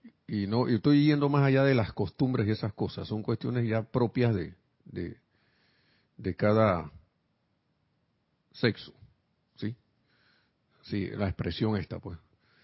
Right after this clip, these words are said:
Ay, pero en todos están las, las, los, los dos, las dos energías, energía femenina y energía masculina,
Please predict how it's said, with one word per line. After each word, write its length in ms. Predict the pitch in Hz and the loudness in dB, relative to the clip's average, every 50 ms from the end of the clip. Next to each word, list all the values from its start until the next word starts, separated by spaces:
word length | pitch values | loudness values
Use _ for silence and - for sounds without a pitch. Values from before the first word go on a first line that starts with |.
| _ _ _ _ | _ _ _ _
Ay, 140 | - - 104 | -12 -10 -8
pero 240 | 95 - 104 95 101 | -6 -4 -2 -2 -2
en 80 | 95 - | 0 2
todos 360 | - 143 170 185 180 - - - | 4 4 4 4 2 0 -2 -2
están 340 | 107 101 - - 120 123 | -2 -2 2 2 2 4
las, 140 | 131 131 120 - - | 4 2 0 0 -2
las, 240 | 107 104 95 92 98 | 0 0 2 2 2
los, 180 | 95 101 101 95 | 0 0 0 0
los 280 | 95 98 92 92 87 | -2 -2 -2 -2 2
dos, 400 | 101 117 123 147 147 - - _ _ _ _ _ _ _ _ _ _ _ _ _ _ _ _ _ _ _ _ _ _ _ _ _ _ _ _ _ _ _ - | 2 4 4 2 0 -4 -16 _ _ _ _ _ _ _ _ _ _ _ _ _ _ _ _ _ _ _ _ _ _ _ _ _ _ _ _ _ _ _ -6
las 140 | 110 104 101 | -2 0 2
dos 160 | 110 127 131 | 4 4 4
energías, 640 | 113 101 95 - 98 120 135 110 90 87 85 - - _ _ _ - | 4 2 0 0 2 2 4 4 2 0 -4 -12 -18 _ _ _ -16
energía 500 | - 98 92 90 92 85 95 113 117 117 | -12 -10 -8 -8 -6 -4 -2 0 0 0
femenina 500 | 107 113 95 95 98 110 127 127 123 113 | 0 0 -2 -2 -2 -2 0 0 0 0
y 40 | 101 | 0
energía 380 | 98 98 92 87 104 107 107 104 | -2 -4 -4 -2 0 0 0 0
masculina, 600 | 101 90 - - 92 101 113 104 87 82 82 | -2 -4 -6 -4 -2 0 0 0 -2 -6 -12